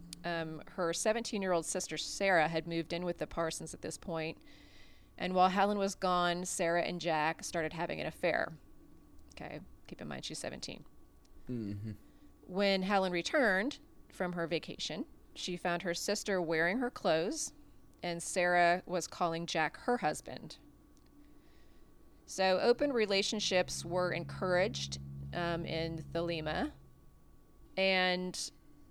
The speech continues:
Speaker 1: um, the parsonages, there was numerous open relationships with basically everybody who was living there. So this was considered normal and treated as normal. You weren't supposed to get jealous. It was just kind of the way it was. So Jack told Helen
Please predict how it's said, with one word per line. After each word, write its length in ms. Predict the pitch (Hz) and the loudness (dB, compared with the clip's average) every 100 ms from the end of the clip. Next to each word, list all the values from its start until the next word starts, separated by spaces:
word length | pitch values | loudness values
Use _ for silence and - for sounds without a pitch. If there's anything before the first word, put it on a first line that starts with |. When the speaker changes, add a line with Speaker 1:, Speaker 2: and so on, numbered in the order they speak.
| - - | -12 -4
Speaker 1:
um, 420 | 175 170 165 170 - | 0 0 -4 -8 -8
the 60 | 175 | -2
parsonages, 960 | 208 202 - 175 175 170 175 180 - - - - | 2 2 2 -2 2 4 2 -4 -12 -16 -14 -4
there 100 | 175 | -4
was 260 | 170 - - - - - | -4 -8 -16 -20 -20 -10
numerous 640 | 185 190 214 208 190 175 - | -4 0 2 2 0 0 -4
open 260 | 175 170 | -4 -2
relationships 640 | 165 165 165 160 175 160 - | -2 0 0 0 -2 -2 -4
with 120 | 151 | -6
basically 500 | 156 156 165 - 147 | -4 -2 -4 -2 -2
everybody 360 | 156 156 - 151 | -2 -2 -4 -6
who 100 | 151 | -6
was 140 | 147 | -4
living 220 | 156 160 | -4 -4
there. 220 | 160 151 - | -4 -4 -4
So 160 | - | -2
this 180 | 175 170 | -2 -2
was 100 | 170 | -4
considered 400 | - 175 165 156 | -6 -4 -2 -2
normal 460 | 160 160 165 202 285 - - - - - - - | -2 -2 0 0 -2 -8 -18 -18 -20 -20 -20 -10
and 160 | - 185 | -4 -2
treated 320 | - 208 185 | 0 2 2
as 140 | - - | -2 -2
normal. 340 | 82 - 170 - | -2 -2 -6 -8
You 100 | 156 | -10
weren't 120 | 143 | -8
supposed 200 | - 156 | -8 -10
to 60 | 151 | -10
get 120 | - | -4
jealous. 460 | 196 196 196 190 | 2 4 4 2
It 80 | - | -2
was 120 | 143 | -6
just 200 | - 165 | -6 -6
kind 160 | - 156 | -6 -4
of 40 | |
the 80 | 151 | -4
way 100 | 143 | -2
it 100 | - | -4
was. 300 | - - - - | -4 -6 -8 -8
So 180 | - | -4
Jack 340 | 165 185 180 185 | 0 6 6 6
told 200 | 180 175 | 0 0
Helen 420 | 196 170 175 202 | 2 2 2 -4